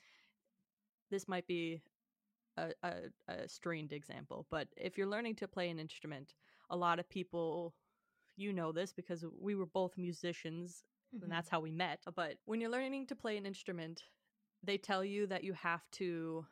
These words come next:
Speaker 1: practice constantly, like, incessantly to be any good at it. And I don't think anyone ever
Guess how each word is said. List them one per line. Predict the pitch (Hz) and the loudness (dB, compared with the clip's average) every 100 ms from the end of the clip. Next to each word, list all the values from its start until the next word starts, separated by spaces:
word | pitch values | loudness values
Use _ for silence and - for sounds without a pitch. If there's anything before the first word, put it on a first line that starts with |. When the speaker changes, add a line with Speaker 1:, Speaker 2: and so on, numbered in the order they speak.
| - _ _ _ | -16 _ _ _
Speaker 1:
practice | - 196 180 180 - 147 139 - - - | 0 4 6 4 -2 -4 -4 -10 -16 -18
constantly, | - 185 180 180 - 160 139 151 - - - - _ _ | 0 4 4 2 -4 -6 -6 -8 -12 -18 -20 -20 _ _
like, | - 147 - _ _ _ | -6 -6 -8 _ _ _
incessantly | 208 214 220 196 - 170 165 151 | -2 2 4 4 2 0 -2 -2
to | 185 | -2
be | 175 | 0
any | 160 165 | 0 -2
good | 156 165 | 0 0
at | 147 127 | 0 -2
it. | - - - - - - _ | -4 -8 -18 -20 -20 -20 _
And | 202 190 185 | 0 2 2
I | 190 | 2
don't | 196 262 - | 2 0 0
think | 233 226 220 - - _ _ _ _ _ _ - | 0 0 -6 -16 -20 _ _ _ _ _ _ -2
anyone | 208 208 214 208 196 190 - | 0 2 2 2 0 -2 0
ever | 185 175 185 185 185 190 | 0 0 -2 -2 -4 -6